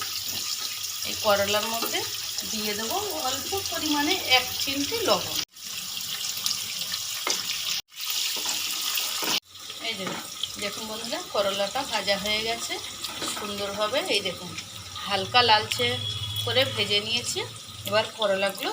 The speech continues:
তুলে নেব। এবারে ভেজে নেব আলু আর পেঁপে। বন্ধুরা, একসাথে ভেজে নিচ্ছি, কারণ আলু আর পেঁপে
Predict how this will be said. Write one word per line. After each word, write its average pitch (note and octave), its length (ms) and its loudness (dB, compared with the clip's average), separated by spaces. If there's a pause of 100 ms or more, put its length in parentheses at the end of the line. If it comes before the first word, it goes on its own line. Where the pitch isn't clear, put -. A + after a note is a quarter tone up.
(100)
তুলে G#3 260 0
নেব। E3 120 -4 (1000)
এবারে G#3 260 -2 (120)
ভেজে F#3+ 320 -2
নেব G#3+ 140 -4 (760)
আলু G3 220 -2 (160)
আর D#4 100 4 (380)
পেঁপে। - 380 -4 (1700)
বন্ধুরা, C4+ 300 -6 (100)
একসাথে A#3+ 320 -6 (120)
ভেজে A3+ 280 -4
নিচ্ছি, - 340 -2 (540)
কারণ G3+ 220 0 (200)
আলু G3 180 2 (100)
আর B3 80 2 (120)
পেঁপে A3+ 260 -2